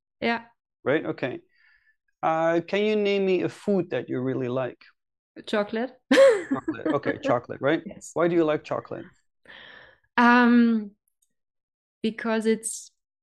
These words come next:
Speaker 1: it's sweet. It always has a special taste. I mean, there are plenty of types of chocolate. It's always kind of, you know,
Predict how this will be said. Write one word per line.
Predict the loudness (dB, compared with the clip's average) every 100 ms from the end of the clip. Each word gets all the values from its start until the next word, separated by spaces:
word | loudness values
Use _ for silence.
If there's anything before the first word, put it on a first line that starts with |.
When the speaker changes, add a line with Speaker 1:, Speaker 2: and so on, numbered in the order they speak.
| _ _ _ _ -2
Speaker 1:
it's | -2 -2 -8
sweet. | -8 -6 -4 0 2 2 0 -4
It | -2
always | 0 2 2 0
has | -2 -2
a | -2
special | -6 -4 -4 -2 -4
taste. | -4 -6 -2 -2 -4
I | -4
mean, | -4
there | -2 -4
are |
plenty | -6 -6 -6 -4 -4
of | -4 -6 _ -6
types | -2 -2 -4 -10 -6
of | -6 -6
chocolate. | 0 0 0 0 4 4
It's | 0 -4
always | -4 -2 -4 -6
kind | -4 0 0
of, | -2 -4
you | -4
know, | -2 -2 -6